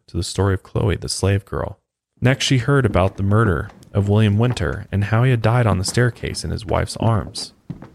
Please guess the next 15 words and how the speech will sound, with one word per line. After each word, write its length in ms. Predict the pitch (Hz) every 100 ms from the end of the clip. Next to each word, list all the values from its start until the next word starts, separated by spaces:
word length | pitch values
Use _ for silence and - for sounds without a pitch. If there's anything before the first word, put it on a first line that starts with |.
| -
Marjorie 400 | 143 165 170 156
and 80 |
her 140 | 131 135
guests 280 | 151 147 -
had 60 |
often 340 | 107 120 - 113
heard 220 | 120 113
footsteps 480 | - 139 - 87 -
on 120 | 92
those 160 | 87 -
steps 540 | - 98 117 - - _ - -
that 80 | 113
stopped 380 | - 127 120 -
partway 420 | 131 120 123 123
up. 220 | 127 -